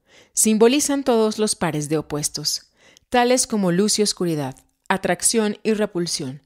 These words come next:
afirmación y negación, activo y pasivo, manifestando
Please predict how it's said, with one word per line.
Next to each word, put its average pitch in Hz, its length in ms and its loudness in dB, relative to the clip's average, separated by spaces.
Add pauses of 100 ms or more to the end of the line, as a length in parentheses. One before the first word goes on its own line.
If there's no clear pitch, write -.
(320)
afirmación 180 880 0
y 226 140 0
negación, 190 600 -4 (460)
activo 202 540 0
y 214 100 -2
pasivo, 147 580 -8 (400)
manifestando 196 1080 -2